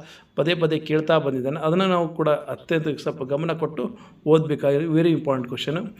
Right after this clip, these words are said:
ಹಾಗೆ ಈ ಪಾಠದಲ್ಲಿ ಹತ್ತು ಅಂಕ ಪ್ರಶ್ನೆಗಳ ಒಂದು ಇರುತ್ತೆ. ಅದು ಯಾವುದಪ್ಪ ಅಂದರೆ ಬುದ್ಧನ ಜೀವನ ಮತ್ತು ಬೋಧನೆಗಳು. ಅದನ್ನು ಕೂಡ ನೀವು ಅತ್ಯಂತ ಭಾಳ ಇಂಪಾರ್ಟೆಂಟ್, ಮೇಲಿಂದ ಮೇಲೆ ಕೇಳ್ತಾ ಇದ್ದಾನೆ.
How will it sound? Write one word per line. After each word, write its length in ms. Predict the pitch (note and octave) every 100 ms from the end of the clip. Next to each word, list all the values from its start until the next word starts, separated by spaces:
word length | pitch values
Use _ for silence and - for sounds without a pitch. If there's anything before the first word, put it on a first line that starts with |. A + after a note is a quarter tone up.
| - -
ಹಾಗೆ 280 | - G3 A3
ಈ 260 | G3+ G3 A3+
ಪಾಠದಲ್ಲಿ 560 | A#3+ E3 D#3+ D#3 G3+ -
ಹತ್ತು 280 | F3 F3+
ಅಂಕ 140 | F#3+ F#3+
ಪ್ರಶ್ನೆಗಳ 440 | F#3 C#3 F3+ F3+ G#3+ G#3 - _ - - -
ಒಂದು 200 | D#3 D3+
ಇರುತ್ತೆ. 320 | C#3+ C#3 F#3
ಅದು 340 | D3+ D#3+ F#3+
ಯಾವುದಪ್ಪ 380 | E3 D#3+ D#3 D#3
ಅಂದರೆ 420 | D3 G3+ A3 G#3+ - - -
ಬುದ್ಧನ 300 | F3+ G3+ G#3
ಜೀವನ 340 | E3 E3 E3+
ಮತ್ತು 300 | E3 E3 D#3+
ಬೋಧನೆಗಳು. 640 | F3+ C3 B2 A#2 G#2 G2 G2 - - - - - -
ಅದನ್ನು 220 | F3+ G#3
ಕೂಡ 160 | G3+
ನೀವು 260 | F3+ F3 D#3+
ಅತ್ಯಂತ 340 | C3 - D#3+
ಭಾಳ 300 | D3+ C#3 F3
ಇಂಪಾರ್ಟೆಂಟ್, 540 | F#3 E3 C#3+ D3+ D3 C#3
ಮೇಲಿಂದ 240 | D#3+ F3
ಮೇಲೆ 220 | D#3+ D#3
ಕೇಳ್ತಾ 320 | D3+ D3+ D3+ D3
ಇದ್ದಾನೆ. 280 | C#3+ D3